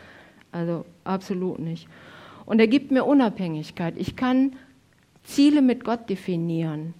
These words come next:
Ich will meine Ziele nicht nach weltlichen Maßstäben definieren. Ich will sie mit Gott definieren. Und er gibt mir Sicherheit.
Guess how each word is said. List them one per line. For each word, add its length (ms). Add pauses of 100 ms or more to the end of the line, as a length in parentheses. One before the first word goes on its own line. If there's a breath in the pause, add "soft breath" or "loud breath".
(540)
Ich 200 (500)
will 280
meine 420
Ziele 400
nicht 320
nach 160
weltlichen 580
Maßstäben 640
definieren. 640
Ich 200
will 200
sie 80
mit 200
Gott 240
definieren. 640 (400 loud breath)
Und 240
er 80
gibt 300
mir 160
Sicherheit. 800